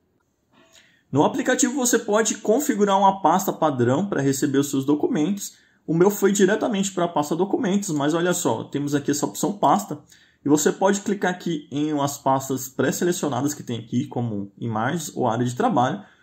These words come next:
Ou você pode selecionar um outro caminho, clicando aqui sobre selecionar e apontando para onde você achar melhor, onde deve ficar os seus scanners, seus arquivos de scanner.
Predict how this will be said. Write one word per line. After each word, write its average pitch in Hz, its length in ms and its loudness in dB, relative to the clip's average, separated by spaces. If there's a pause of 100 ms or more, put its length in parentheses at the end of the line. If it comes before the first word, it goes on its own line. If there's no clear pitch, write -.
(140)
Ou 180 200 6
você 233 200 4
pode 226 280 0
selecionar 214 600 0
um 196 80 0
outro 202 400 0
caminho, 185 640 2
clicando 170 280 2
aqui 170 180 -2
sobre 156 320 -2
selecionar 185 720 -2 (340)
e 123 100 0
apontando 147 540 0
para 147 160 0
onde 143 260 2
você 139 520 0
achar - 580 -2
melhor, 147 560 2
onde 143 300 0
deve 139 220 2
ficar 143 300 0
os 135 220 -2
seus 165 560 -2 (340)
scanners, 123 640 2
seus 123 180 -4
arquivos 131 440 2
de 139 120 2
scanner. - 540 -4